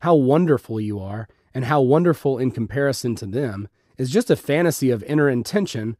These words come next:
clothed in the excess potential of dependent and important relationships. Your inner intention is to be worthy,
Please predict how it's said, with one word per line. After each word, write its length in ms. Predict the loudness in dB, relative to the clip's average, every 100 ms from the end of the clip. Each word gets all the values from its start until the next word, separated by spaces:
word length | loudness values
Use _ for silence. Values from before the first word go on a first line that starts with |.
| _ _
clothed 480 | 2 8 8 6
in 160 | 0 0
the 140 | 2
excess 400 | 0 0 0 0
potential 640 | 0 -6 -2 -4 -2 -4 -2
of 160 | -4
dependent 680 | -4 -4 -2 0 -2 -4 -16 _ _ -2
and 120 | 0
important 720 | 0 -2 -2 -2 -4 -12 -18 _ _ _
relationships. 960 | -8 -4 -4 -6 -8 -16 -18 -20 -20 -20 _ _ _ _ _ _ _ _
Your 180 | 0 2
inner 220 | 4 6
intention 540 | 6 4 2 2 -2
is 160 | 0 -2
to 120 | 0
be 120 | 2
worthy, 520 | 4 6 6 2 -8